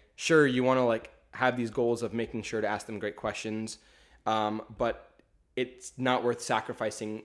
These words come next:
the overall flow of the conversation." So he sent me this four-step guide that, like, Hormozi said, like, what makes a good interviewer, right? Step one was build rapport,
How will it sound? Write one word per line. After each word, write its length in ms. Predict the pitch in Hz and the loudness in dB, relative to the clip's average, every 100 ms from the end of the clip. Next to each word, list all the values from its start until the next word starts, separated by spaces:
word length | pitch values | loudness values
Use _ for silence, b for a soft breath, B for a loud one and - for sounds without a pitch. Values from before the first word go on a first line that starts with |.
| 104 | -4
the 80 | |
overall 280 | 110 110 107 | -4 -2 -4
flow 180 | - 107 | -4 -6
of 60 | 101 | -8
the 60 | |
conversation." 540 | - 95 92 98 - - | -10 -12 -10 -12 -12 -4
So 260 | 123 117 - B B B | 0 0 -4 B B B
he 160 | B 180 | B 0
sent 240 | 180 196 | 4 6
me 80 | 180 | 6
this 180 | 156 143 | 4 2
four-step 760 | - 139 139 - 127 - - - _ _ _ _ _ 120 | 2 2 4 4 2 2 -6 -8 _ _ _ _ _ 0
guide 460 | 143 123 107 92 98 | 4 6 4 0 -2
that, 120 | 98 | -2
like, 180 | 107 - | -2 -4
Hormozi 500 | 127 127 131 120 110 | 0 2 0 -2 -6
said, 200 | 113 104 | -4 -6
like, 140 | 101 | -6
what 320 | 117 151 175 | 4 6 6
makes 260 | 160 147 - | 4 0 -2
a 60 | |
good 320 | 107 - 120 120 | -6 0 0 0
interviewer, 500 | 120 113 95 90 85 - | -4 -4 -6 -10 -12 -6
right? 260 | 104 117 - B B B B B B | -2 -2 -4 B B B B B B
Step 400 | - - 165 160 | -8 4 6 6
one 360 | 135 151 175 156 | 6 8 8 10
was 320 | 135 127 131 - _ - 113 | 8 8 2 -10 _ -18 -2
build 240 | 107 151 135 | 6 6 6
rapport, 480 | 135 - 113 101 | 4 4 2 -4